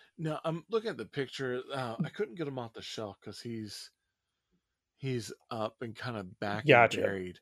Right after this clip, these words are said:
Speaker 2: Well, the palm on
Speaker 1: Um,
Speaker 2: his right hand looks like it's got actual texturing on it.
Speaker 1: It does.
Speaker 2: That's,
Speaker 1: It
Speaker 2: that's
Speaker 1: does.
Speaker 2: wild.
Speaker 1: The, um, <sighs> the, the,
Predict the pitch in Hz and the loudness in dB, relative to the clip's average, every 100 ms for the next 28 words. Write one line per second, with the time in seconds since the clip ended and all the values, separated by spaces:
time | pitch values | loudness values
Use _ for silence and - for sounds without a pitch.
0 | _ _ 165 156 156 - - 247 269 190 | _ _ 8 10 10 6 12 12 12 12
1 | 156 147 143 143 135 143 131 139 151 131 | 10 10 12 12 12 8 8 6 6 6
2 | 143 - 131 - 143 135 143 120 - 147 | 6 10 10 10 8 8 4 4 6 6
3 | - 147 - 80 - - - _ _ _ | 4 0 0 -2 -4 -8 -16 _ _ _
4 | - - - 151 123 90 - - - 165 | -20 -18 -8 -6 -4 -6 -8 -10 8 12
5 | 208 - 165 135 147 165 175 127 127 123 | 12 12 0 -2 10 12 12 10 10 10
6 | - 208 - _ _ _ _ _ _ _ | 6 2 -4 _ _ _ _ _ _ _
7 | - - - - - 131 156 160 156 - | -20 -20 -20 -20 -16 -2 2 4 4 2
8 | 143 131 107 98 - _ _ _ 127 - | 0 2 0 -4 -14 _ _ _ -12 -12
9 | - - - - _ _ _ _ _ - | -12 -14 -18 -20 _ _ _ _ _ -16
10 | 139 143 143 143 - 139 147 | -8 0 2 2 -2 0 0